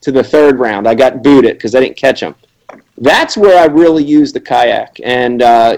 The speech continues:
y-, you know, over the years, I've experienced some fisheries that are near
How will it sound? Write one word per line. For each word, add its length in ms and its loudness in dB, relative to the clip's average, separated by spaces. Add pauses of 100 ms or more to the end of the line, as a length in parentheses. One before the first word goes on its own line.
y-, 180 -8
you 140 2
know, 300 2
over 260 2
the 100 0
years, 440 0
I've 240 0
experienced 920 -6 (260)
some 260 -4
fisheries 960 -2 (440)
that 200 2
are 140 -2
near 840 0